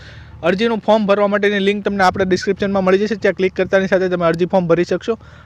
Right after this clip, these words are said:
પરંતુ તે ધ્યાન રાખવાનું રહેશે, સત્તર જાન્યુઆરી બાદ જ તમે અરજી કરી શકશો, કારણ કે સત્તર જાન્યુઆરી બાદ તેનું પોર્ટલ છે, ઓપન થશે. પસંદગીની પ્રક્રિયા, તો કે લેખિત પરીક્ષા લેવામાં આવશે સૌપ્રથમ, ત્યારબાદ સી એ,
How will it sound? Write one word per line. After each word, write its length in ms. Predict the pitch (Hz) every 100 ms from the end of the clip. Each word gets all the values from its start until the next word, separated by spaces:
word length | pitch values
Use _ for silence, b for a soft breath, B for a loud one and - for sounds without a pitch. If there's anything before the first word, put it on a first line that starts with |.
| B
પરંતુ 340 | 185 214 220
તે 180 | 214 208
ધ્યાન 220 | 185 185
રાખવાનું 300 | 185 190 190
રહેશે, 220 | 185 190 220
સત્તર 320 | - 185 214
જાન્યુઆરી 460 | 175 180 190 196
બાદ 200 | 185 185
જ 40 | 196
તમે 260 | 190 185
અરજી 220 | 175 170 190
કરી 180 | 185
શકશો, 240 | 180 175 160
કારણ 280 | 160 170 180
કે 80 |
સત્તર 260 | 175 170 190
જાન્યુઆરી 400 | 170 175 180 175
બાદ 180 | 175 180
તેનું 240 | 175 175
પોર્ટલ 340 | 160 170 185 180
છે, 100 | 185
ઓપન 320 | 160 190 226
થશે. 380 | - 190 143 110 - - - - - - - _ - - B B B B
પસંદગીની 460 | 220 254 240 247
પ્રક્રિયા, 460 | 233 214 208 185 135 - B B B
તો 80 | 214
કે 100 | 233
લેખિત 360 | 208 214 262
પરીક્ષા 340 | 220 233 - 233
લેવામાં 340 | 220 220 214
આવશે 160 | 208 220
સૌપ્રથમ, 480 | 214 208 220 214
ત્યારબાદ 320 | 202 202 202 202
સી 240 | - 214
એ, 160 | 208